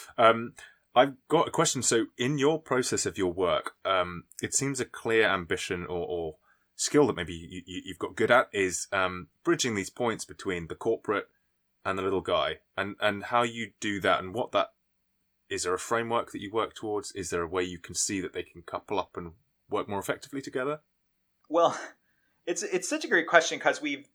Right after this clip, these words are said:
Speaker 2: you know, a-, at Innovation Leader, we've had lots of events that try to figure out that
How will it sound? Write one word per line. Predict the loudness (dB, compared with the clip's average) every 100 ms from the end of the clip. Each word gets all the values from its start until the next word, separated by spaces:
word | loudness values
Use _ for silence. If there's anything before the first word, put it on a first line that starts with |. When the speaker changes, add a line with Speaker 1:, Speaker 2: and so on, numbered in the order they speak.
| _
Speaker 2:
you | -4 4
know, | 6 4 -2 _ _ _ -8
a-, | -6 2
at | 4 4
Innovation | 4 4 2 -2
Leader, | -2 2 2 2
we've | 0 -4 -6 _ _ _ _ 0
had | 4 8
lots | 8 8 6
of | 4
events | 4 4 4 0 -4
that | -2
try | 2 2
to | 0
figure | -2 -2 4 8
out | 8 6
that | 2 0